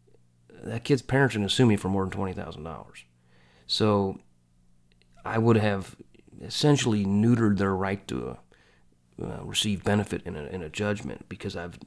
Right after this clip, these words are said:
diluted that account down to, and down to twenty thousand.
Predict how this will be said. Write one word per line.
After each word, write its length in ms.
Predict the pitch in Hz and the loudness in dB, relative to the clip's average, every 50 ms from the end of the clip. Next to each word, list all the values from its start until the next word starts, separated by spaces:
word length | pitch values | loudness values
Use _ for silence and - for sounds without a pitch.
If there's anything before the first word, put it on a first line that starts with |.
| - 95 | -10 -4
diluted 540 | 98 104 98 104 104 104 107 110 98 92 85 | -2 0 0 0 0 0 0 0 0 -2 -2
that 140 | 87 85 82 | -4 -6 -6
account 460 | - - - - 104 104 92 - - | -8 -10 -8 -6 -6 -6 -6 -8 -10
down 180 | 90 90 87 85 | -12 -12 -10 -12
to, 120 | 78 73 - - - - | -12 -14 -16 -16 -12 -12
and 160 | 98 - - - - - | -12 -10 -12 -14 -10 -6
down 120 | - 101 90 | -4 -4 -4
to 60 | 85 | -4
twenty 260 | - - 110 98 - | -4 -4 -4 -4 -6
thousand. 400 | - 113 120 120 107 107 - - | -6 -8 -8 -8 -10 -12 -14 -18